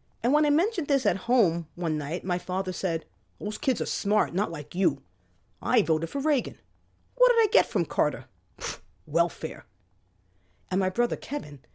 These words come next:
who wouldn't be able to vote for president until nineteen eighty-four and who would vote for <clears throat> Ronald Reagan, said, "Yeah, Michelle, we're Republicans now, and you should get with the program." That September, Kevin's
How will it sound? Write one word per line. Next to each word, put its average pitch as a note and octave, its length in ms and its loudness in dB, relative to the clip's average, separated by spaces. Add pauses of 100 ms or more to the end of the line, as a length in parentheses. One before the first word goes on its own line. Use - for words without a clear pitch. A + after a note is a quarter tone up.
(140)
who G#3+ 100 -2
wouldn't F#4 200 2
be A3 160 0
able G3 140 0
to E3 60 4
vote G3+ 260 2
for D#3+ 80 -12
president E3+ 480 -2
until F#3 180 -2
nineteen G3 420 -2
eighty-four F3 580 0
and E3+ 200 -4
who G3 120 -2
would F3+ 180 2
vote F#3+ 260 0
for E3+ 320 -4 (240)
<clears throat> - 400 -20
Ronald D#3 240 -6
Reagan, D3+ 300 -6 (480)
said, G#3 300 2 (320)
"Yeah, A#3+ 200 4
Michelle, D#3+ 480 -2 (420)
we're D4 140 2
Republicans G#3+ 1080 2
now, C3+ 340 -6 (440)
and D3+ 160 -6
you E4 100 4
should C#3 200 -4
get D#3 160 -2
with F3+ 120 -4
the C4 80 -2
program." C#3 500 -2 (1400)
That F3 200 -2
September, - 800 -4 (220)
Kevin's A3 480 0